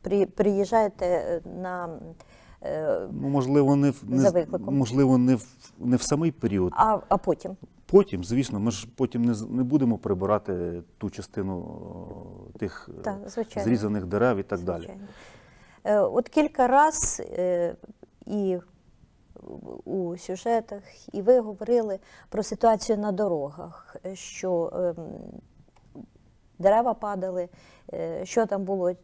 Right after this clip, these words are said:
Speaker 1: чи стало це причиною якось, е, проблем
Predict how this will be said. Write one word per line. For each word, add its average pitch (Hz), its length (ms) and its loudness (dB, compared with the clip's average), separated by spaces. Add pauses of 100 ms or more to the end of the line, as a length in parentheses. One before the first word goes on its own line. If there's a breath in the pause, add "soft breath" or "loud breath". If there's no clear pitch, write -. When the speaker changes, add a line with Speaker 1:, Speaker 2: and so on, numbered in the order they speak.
(120)
Speaker 1:
чи 202 460 -6
стало 233 380 0
це 190 160 -8
причиною 185 600 -8
якось, 175 520 -10 (120)
е, - 40 -16 (280)
проблем 185 420 -2